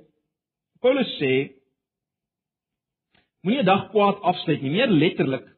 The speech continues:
eh, dis wat in die oorspronklik staan, "Moenie die son laat ondergaan oor jou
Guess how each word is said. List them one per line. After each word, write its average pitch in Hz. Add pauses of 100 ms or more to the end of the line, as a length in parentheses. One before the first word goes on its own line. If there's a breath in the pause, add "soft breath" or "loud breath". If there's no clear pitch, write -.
(400)
eh, 131
dis 156
wat 165
in 147
die 147
oorspronklik 156
staan, 135
"Moenie 240 (180)
die 175 (180)
son 233
laat 190
ondergaan 180
oor 151
jou 135